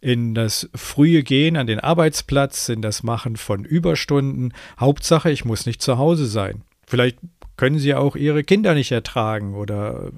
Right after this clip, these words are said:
eben beides. An euch Männer da draußen, die ihr regelmäßig und fleißig Überstunden macht, fünfzig, sechzig Stunden, fragt euch bitte mal,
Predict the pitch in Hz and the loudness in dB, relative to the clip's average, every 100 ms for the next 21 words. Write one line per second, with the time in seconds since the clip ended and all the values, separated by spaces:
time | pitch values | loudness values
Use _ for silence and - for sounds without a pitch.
0 | 175 127 117 127 123 - 117 175 135 82 | -8 -4 -4 -4 -4 -2 2 2 0 -4
1 | - - _ _ _ - - - - - | -8 -12 _ _ _ -20 -20 -20 -20 -20
2 | _ _ _ _ _ _ _ _ _ _ | _ _ _ _ _ _ _ _ _ _
3 | _ _ _ _ 135 139 147 165 147 156 | _ _ _ _ -2 0 2 2 4 4
4 | 175 147 131 113 123 156 180 - 117 120 | 6 4 2 0 2 4 2 0 -6 -6
5 | 120 120 113 123 147 139 113 113 120 - | -4 -4 0 2 2 2 0 0 -2 -2
6 | 113 - - - - 110 104 101 - - | -4 -4 -10 -12 -8 -6 -4 -8 -10 -6
7 | 110 143 165 123 - 165 170 123 - 123 | 0 2 2 -2 0 2 2 2 0 0
8 | 110 110 107 101 - - 127 117 - 110 | -2 -6 -6 -6 -6 -6 -6 -8 -8 -6
9 | 117 107 - 117 - 131 120 117 - 131 | -4 -6 -6 -8 -6 -6 -6 -12 -6 -4
10 | 185 - 147 127 - 139 120 117 113 123 | -4 -4 -4 -4 -4 -4 -2 -2 -2 -2